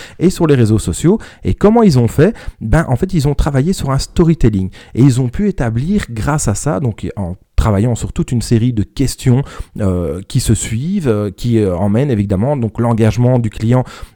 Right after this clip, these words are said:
à travers le premier rendez-vous, le rendez-vous deux, le rendez-vous trois, les installations, et cetera, et cetera.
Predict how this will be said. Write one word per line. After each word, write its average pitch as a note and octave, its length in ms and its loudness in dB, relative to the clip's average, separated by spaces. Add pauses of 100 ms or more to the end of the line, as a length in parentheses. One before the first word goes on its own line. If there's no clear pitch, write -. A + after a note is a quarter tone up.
(140)
à G#2+ 80 -2
travers A2 300 2
le G#2 80 4
premier B2+ 300 0
rendez-vous, C#3+ 480 0
le B2 100 4
rendez-vous B2+ 400 0
deux, C3+ 160 -2
le C#3 100 4
rendez-vous B2+ 360 0
trois, B2+ 320 -2
les G#2+ 160 0
installations, C3+ 640 -2
et - 40 -2
cetera, A2+ 280 -2
et A2 40 -4
cetera. A#2+ 280 -4